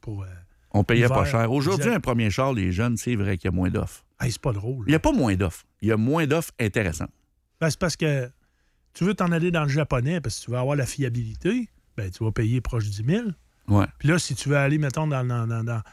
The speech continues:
Speaker 1: dans le Bourbon pas cher, puis là, tu vas te ramasser avec des Kia puis des Hyundai à, à trois cent mille kilos, que, que c'est, c'est, c'est tout pourri,
Speaker 2: C'est
Speaker 1: puis tu
Speaker 2: fini.
Speaker 1: vas en
Speaker 2: C'est
Speaker 1: payer
Speaker 2: déjà jeté.
Speaker 1: cinq mille.
Speaker 2: C'est déjà à jeter.
Speaker 1: Ah oui, c'est, c'est, c'est plus ce que c'était du tout. Puis
Speaker 2: Non.
Speaker 1: les chars américains, ils, ils n'ont plus. Ils en font plus de
Speaker 2: Ben
Speaker 1: chars.
Speaker 2: non,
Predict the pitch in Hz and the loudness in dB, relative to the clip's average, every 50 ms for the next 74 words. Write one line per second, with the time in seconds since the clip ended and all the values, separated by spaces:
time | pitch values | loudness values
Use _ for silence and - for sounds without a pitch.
0 | _ - 156 139 135 135 131 143 147 131 139 147 147 - 143 120 - - 156 160 | _ 0 4 4 4 6 4 4 2 2 2 0 2 2 2 0 2 2 2 2
1 | 151 127 139 143 - - 135 123 131 131 131 139 131 123 117 - 160 151 131 123 | 2 2 0 0 0 -2 -4 -2 0 0 0 2 2 0 0 0 0 0 2 0
2 | 117 113 123 123 110 - - - 117 117 131 147 139 123 113 113 120 120 117 120 | 0 0 -2 -2 -2 -4 -8 -10 -2 0 0 0 0 -2 -4 -2 -2 0 0 2
3 | 117 117 113 110 123 139 147 135 117 107 104 104 101 101 104 107 107 110 110 - | 2 0 0 0 0 0 2 0 0 -2 -4 -6 -8 -12 -12 -12 -12 -12 -12 -6
4 | - 131 123 - - 127 123 131 127 110 - - 123 113 127 147 143 120 - - | -2 -2 0 0 0 0 0 0 0 -2 -4 -4 -2 0 2 0 0 -2 -4 -8
5 | 101 95 - 101 95 92 - 104 92 - - 110 98 - - 110 - - - - | -10 -8 -8 -10 -12 -10 -10 -10 -10 -10 -8 -8 -10 -8 -10 -12 -14 -14 -10 -2
6 | 147 131 117 113 135 165 151 - - 113 101 - 110 110 101 101 110 139 156 - | 0 0 0 2 0 0 -2 0 0 -2 0 0 2 2 4 4 4 4 2 2
7 | - 131 127 135 - 113 113 156 151 120 131 123 175 226 294 269 180 131 107 - | 2 2 2 4 4 4 4 4 2 4 2 2 2 0 0 0 -2 -2 -6 -10
8 | - _ _ - - 160 151 151 135 156 - - - 135 131 120 120 104 - - | -16 _ _ -6 -4 0 0 0 0 0 -2 0 0 0 0 2 0 -2 -2 -4
9 | 143 147 127 - _ _ _ _ _ _ - - 220 311 339 277 160 90 - - | -6 -6 -6 -8 _ _ _ _ _ _ -8 -4 -4 -2 -2 -4 -6 -10 -14 -18
10 | - - 120 107 101 - - 123 110 101 - - 131 117 - 240 226 - - 160 | -18 -16 -16 -16 -16 -16 -16 -14 -14 -10 -6 -4 -6 -4 -4 -8 -8 -6 -4 -4
11 | 139 - 143 120 - 175 160 123 101 95 - - 285 311 - 131 131 131 120 - | -4 -4 -4 -4 -2 -2 -4 -2 -4 -6 -2 -2 0 2 4 2 4 2 2 2
12 | - 104 175 170 165 156 143 135 117 - 175 180 175 147 131 117 110 120 113 123 | 0 2 2 2 2 2 0 0 -2 0 0 0 0 0 -2 -4 -6 -6 -6 -4
13 | 123 113 113 127 113 - - 131 185 262 247 226 208 190 170 151 - _ _ _ | -4 -4 -2 -4 -4 -4 -2 -2 -2 -2 -2 -6 -6 -8 -8 -10 -16 _ _ _
14 | _ _ - 120 120 - 135 127 117 - - 160 - - 104 95 131 113 95 - | _ _ -8 -8 -6 -2 -2 -2 -2 -2 -6 -8 -4 0 0 2 2 2 0 -4